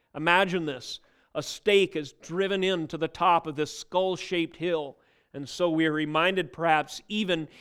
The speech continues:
in this geography that Satan's head was destroyed by the cross.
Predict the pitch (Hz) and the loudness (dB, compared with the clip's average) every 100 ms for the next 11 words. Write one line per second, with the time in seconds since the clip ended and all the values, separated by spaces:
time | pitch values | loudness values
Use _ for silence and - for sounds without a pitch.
0 | - 165 170 175 156 139 160 160 170 208 | -2 0 2 0 -2 -6 0 4 4 4
1 | 185 165 - 147 131 127 _ _ _ _ | 2 -4 -4 -8 -8 -12 _ _ _ _
2 | 135 165 156 - _ - - - 196 196 | 2 4 4 2 _ -12 -4 2 2 2
3 | 196 170 156 - 185 185 139 123 - _ | -2 -2 -6 -4 0 2 0 -6 -18 _
4 | - 170 151 131 156 - - 180 160 131 | -2 0 0 -2 -4 -4 -2 2 2 2
5 | 110 - _ - 151 151 147 - 160 156 | -6 -20 _ -2 2 2 0 -6 -2 0
6 | 139 104 - - - | 0 -4 -14 -16 -18